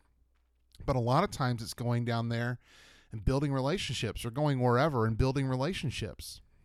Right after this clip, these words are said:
That's the important part. Uh, in fact, when Jesus says to go into all the world, he doesn't say to go into all the world and evangelize necessarily, although we should.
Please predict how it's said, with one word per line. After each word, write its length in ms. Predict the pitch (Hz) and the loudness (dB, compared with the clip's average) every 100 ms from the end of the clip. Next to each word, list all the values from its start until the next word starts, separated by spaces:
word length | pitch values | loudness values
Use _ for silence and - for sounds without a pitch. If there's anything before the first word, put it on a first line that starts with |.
| - _ _ _ _ - | -20 _ _ _ _ -16
That's 320 | - 131 147 | -8 -6 -6
the 140 | - 160 | -2 -2
important 460 | 110 120 135 143 | 0 0 -2 -2
part. 340 | 117 104 139 - _ _ - - _ - | -4 -2 -4 -6 _ _ -20 -20 _ -12
Uh, 460 | - 113 117 113 110 | -4 0 0 0 -2
in 100 | 117 | -4
fact, 420 | - 139 135 - - - - | 0 0 0 -6 -20 -18 -2
when 180 | 131 120 | 0 2
Jesus 340 | 143 190 185 | 0 0 -2
says 240 | - 147 - | 0 0 0
to 80 | |
go 220 | 120 135 139 | -2 0 0
into 140 | 123 | 0
all 240 | 131 143 | 0 0
the 100 | 127 | 2
world, 480 | 110 117 170 135 139 - - - | 2 2 4 2 0 -8 -18 -6
he 160 | 135 | -2
doesn't 300 | 135 156 147 | 0 0 -2
say 240 | 131 170 180 | -2 0 0
to 80 | 151 | 2
go 220 | 120 120 | 4 4
into 100 | 117 | 2
all 220 | 120 120 | 0 0
the 80 | 113 | 0
world 520 | 117 156 143 127 123 - - - _ | 2 4 4 4 0 -10 -20 -20 _
and 300 | 117 117 113 | -2 0 0
evangelize 680 | 113 117 156 196 120 110 104 | 0 0 -2 -2 0 0 -2
necessarily, 760 | 113 - 104 117 107 117 156 | -4 -4 -6 -4 -2 0 -2
although 480 | - 120 117 113 110 | -2 0 2 2 2
we 160 | 104 104 | -2 -2
should. 540 | 90 - 185 120 143 | 0 2 4 4 0